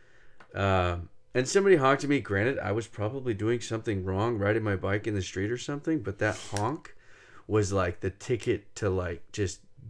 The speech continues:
blow off steam. And, uh, I did. I, I, I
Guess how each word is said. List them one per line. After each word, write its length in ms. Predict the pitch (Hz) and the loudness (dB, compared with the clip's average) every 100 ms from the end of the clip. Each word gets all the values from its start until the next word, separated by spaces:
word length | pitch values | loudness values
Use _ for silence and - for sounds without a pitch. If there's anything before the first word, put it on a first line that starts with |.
| - | -10
blow 460 | 104 107 110 110 80 | -2 4 6 6 4
off 300 | 101 95 - | 2 2 0
steam. 600 | - 101 101 92 92 98 - - - - - - - - | -4 0 2 2 -2 -8 -18 -20 -20 -20 -20 -20 -16 -2
And, 560 | 101 98 95 90 90 | 2 4 4 2 0
uh, 440 | 98 92 90 87 87 - _ _ 104 | 2 4 4 2 -2 -12 _ _ 2
I 100 | 104 | 4
did. 340 | 107 127 95 | 4 4 4
I, 260 | 101 87 98 | 0 0 0
I, 300 | - - | 0 0
I 80 | 101 | 0